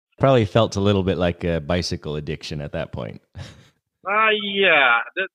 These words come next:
Speaker 2: uh, you know the old saying that the first step in recovery is admitting you have a problem? I realized I have a problem.
Speaker 1: That was the day.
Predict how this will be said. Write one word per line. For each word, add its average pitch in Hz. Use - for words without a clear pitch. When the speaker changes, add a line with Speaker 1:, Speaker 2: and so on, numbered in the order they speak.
Speaker 2:
uh, 180
you 185
know 196
the 156
old 143
saying 135
that 117
the 107
first 123
step 117
in 117
recovery 110
is 104
admitting 110
you 104
have 101
a 127
problem? 135
I 113
realized 113
I 98
have 101
a 98
problem. 156
Speaker 1:
That 127
was 135
the 117
day. 87